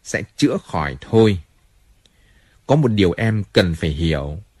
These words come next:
là anh không thể viết thư hay liên hệ bất kỳ cách nào với em được." Cay bảo,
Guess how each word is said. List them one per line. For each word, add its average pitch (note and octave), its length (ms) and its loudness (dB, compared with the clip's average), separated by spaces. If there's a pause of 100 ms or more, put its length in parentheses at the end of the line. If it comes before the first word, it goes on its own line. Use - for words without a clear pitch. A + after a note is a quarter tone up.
(320)
là F#2+ 120 -4
anh D3 160 2
không D#3 200 4
thể F#2 200 2
viết A2+ 320 2
thư C3+ 360 2 (120)
hay A#2+ 140 0
liên B2+ 240 4
hệ G#2 240 -4
bất - 320 -2
kỳ F2+ 260 0
cách E3 300 -4
nào F2+ 340 -4
với E2+ 160 -6
em B2+ 240 -2
được." D#2 220 -4 (960)
Cay F#2+ 160 0
bảo, D2 260 -6